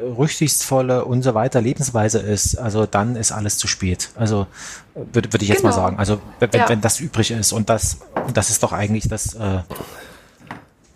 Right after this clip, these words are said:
Speaker 1: das ist doch eigentlich das, wo-, worauf man, und dann, und dann, äh, genau, und dann kommt das hier, äh, es macht in jedem Fall einen guten Eindruck, wenn man zu seinen Ansichten steht. Ohne starrsinnig zu sein, sicheres Auftreten, aber verbindlich.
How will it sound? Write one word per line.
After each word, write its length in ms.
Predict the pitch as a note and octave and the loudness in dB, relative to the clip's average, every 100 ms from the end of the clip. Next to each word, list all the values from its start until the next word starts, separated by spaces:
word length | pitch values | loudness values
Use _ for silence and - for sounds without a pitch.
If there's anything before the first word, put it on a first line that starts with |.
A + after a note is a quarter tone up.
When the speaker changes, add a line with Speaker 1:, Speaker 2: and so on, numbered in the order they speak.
| _ - - - | _ -20 -20 -2
Speaker 1:
das 120 | A#2 G2 | 0 2
ist 120 | - | 0
doch 80 | - | 0
eigentlich 240 | G2+ - | 0 0
das, 200 | A2 - | 0 -2
wo-, 160 | G2 F2+ | -4 -2
worauf 260 | F#2 F#2+ | -2 2
man, 120 | G#2+ F#2+ | 0 0
und 140 | G2 | 0
dann, 140 | G#2 - - - - | 0 0 -8 -12 -4
und 100 | A2 | 0
dann, 220 | G2 G2+ | 2 0
äh, 40 | - - - - | -4 -12 -12 -2
genau, 200 | D#3+ G#2 | 2 2
und 60 | |
dann 140 | G2+ G2 | 2 0
kommt 180 | D#3+ E3+ | 0 2
das 140 | - | 2
hier, 260 | E3 D#3+ D3+ - - | 2 0 -2 -10 0
äh, 200 | B2 A#2+ A2 - - - | 2 2 0 -8 -10 -2
es 140 | A#2 | 0
macht 360 | A#2+ - - - - - - - | 0 -2 -6 -12 -14 -20 -20 -6
in 120 | - | -2
jedem 220 | G2 F#3 G#3 | 2 2 2
Fall 160 | D3 | 2
einen 160 | A#2+ G#2+ | 2 2
guten 220 | B2+ D3 | 0 -2
Eindruck, 500 | G2 A#2+ - D#3+ - | 0 0 2 0 2
wenn 80 | A#2 | 2
man 140 | A2+ | 2
zu 120 | - | 0
seinen 200 | G#2+ A2 | 2 2
Ansichten 380 | G2 G#2 A2+ - | 2 0 0 -2
steht. 420 | - F#2+ D#2+ - - _ _ _ _ - - | -2 -2 -4 -6 -14 _ _ _ _ -6 0
Ohne 160 | G#2+ G2 | 2 2
starrsinnig 480 | - A2+ - A#2+ | 2 0 0 -4
zu 120 | - B2+ | -4 0
sein, 340 | C3 C#3+ E3+ - - - - - | 2 2 -2 -6 -20 -20 -12 -2
sicheres 400 | C#3+ D3+ D3+ - | 0 2 2 2
Auftreten, 480 | A#2+ - C3 - | 0 0 -2 0
aber 120 | F#2 G#2 | 0 2
verbindlich. 520 | G#2 F#2 E2+ E2+ | 2 2 0 -6